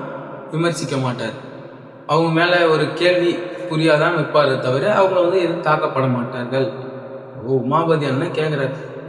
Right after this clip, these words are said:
"ஏழைகளை மட்டும் ஏன் தேடி தேடி கொடுக்குறீங்க?" அப்படின்றப்பல அவருக்கு ஒரு சந்தேகம். இப்ப உங்ககிட்ட நீங்க கொடுத்தீங்கன்னா நீங்க சாப்பிட்டு ஏப்பம் விட்டு போலான்னு பாக்குறீங்களா?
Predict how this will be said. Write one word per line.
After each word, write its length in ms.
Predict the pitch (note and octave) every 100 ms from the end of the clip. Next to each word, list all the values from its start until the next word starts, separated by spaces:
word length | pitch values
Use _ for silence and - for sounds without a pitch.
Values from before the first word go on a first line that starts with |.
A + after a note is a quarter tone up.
| C3
"ஏழைகளை 480 | D3+ F#3 F3+ E3 D3
மட்டும் 380 | C#3+ C3 F3
ஏன் 240 | D#3+ D#3 D#3
தேடி 260 | D#3 D#3
தேடி 220 | D3 D3+ D3+
கொடுக்குறீங்க?" 540 | - D3 C#3+ B2+ B2 C3+ G#2+ - - - - - -
அப்படின்றப்பல 600 | C#3+ D3 E3 D#3 C3+ D#3+
அவருக்கு 320 | G#3 F3+ E3+ D#3+
ஒரு 200 | E3 G3+
சந்தேகம். 480 | D#3+ E3 F#3 D#3+ - - - - - - - - -
இப்ப 140 | -
உங்ககிட்ட 440 | D#3+ F3+ F#3+ G3 G3+
நீங்க 220 | G3 F#3+
கொடுத்தீங்கன்னா 520 | F3 F3+ - F3+ F3+
நீங்க 140 | F#3 E3
சாப்பிட்டு 480 | E3 E3 F3 F3+ E3+
ஏப்பம் 220 | E3 D#3+
விட்டு 180 | D3 C#3+
போலான்னு 380 | C3 C#3 C#3+ C#3
பாக்குறீங்களா? 520 | C3+ B2+ A#2 A2+